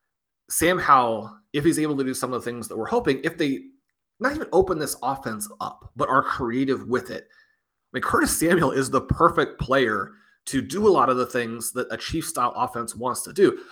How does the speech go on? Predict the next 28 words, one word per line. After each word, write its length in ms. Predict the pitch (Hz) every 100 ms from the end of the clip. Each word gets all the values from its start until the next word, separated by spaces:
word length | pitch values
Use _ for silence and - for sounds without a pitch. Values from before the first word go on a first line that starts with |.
| -
Curtis 280 | - 302 -
Samuel 300 | 202 196 135
is 140 | 127 127
a 60 |
much 420 | 104 98 190 - -
better 220 | 101 95
player 320 | - 92 - - _ _ -
than 80 | 127
a 60 |
Mecole 380 | 110 110 127 104
Hardman, 360 | - 127 - - _ _
for 160 | - 113
example. 460 | 107 104 87 85 - 156 147
So 200 | - 147
Bieniemy 300 | 139 226 240
is 100 | 196
gonna 160 | 190 170
go 220 | 170 175
there 140 | 156
and 100 | 170
he's 140 | 165 156
gonna 120 | 147
get 180 | 143 -
a 80 | 120
much 360 | 127 156 - - -
better 360 | 135 127 123 120 - _ _ 95
gadget 600 | 131 135 135 135 123 - _ _ _ _ _ _ _ _ _ _ _
option 560 | 113 139 - 104 92